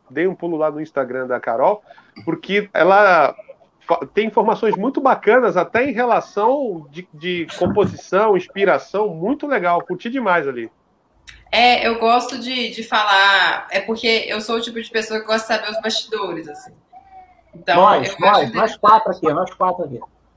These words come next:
Speaker 2: É, então, eu, é, é tipo assim, ti-, saindo da música, no filme, quando o filme acaba, eu falo assim, "Nossa, mas como que será que foi feita tal cena? O que, que, que aconteceu?" Eu fico muito assim, então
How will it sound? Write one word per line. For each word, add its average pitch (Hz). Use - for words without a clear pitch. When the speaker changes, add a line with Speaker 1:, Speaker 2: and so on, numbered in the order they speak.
Speaker 2:
É, 202
então, 214
eu, 202
é, 185
é -
tipo -
assim, 220
ti-, -
saindo 226
da 233
música, 196
no 214
filme, 254
quando 226
o 220
filme 226
acaba, 214
eu 226
falo 214
assim, 214
"Nossa, 311
mas 285
como 427
que -
será 339
que -
foi 220
feita 196
tal 180
cena? 165
O 185
que, 311
que, 440
que 403
aconteceu?" 339
Eu 196
fico 247
muito 247
assim, 214
então 196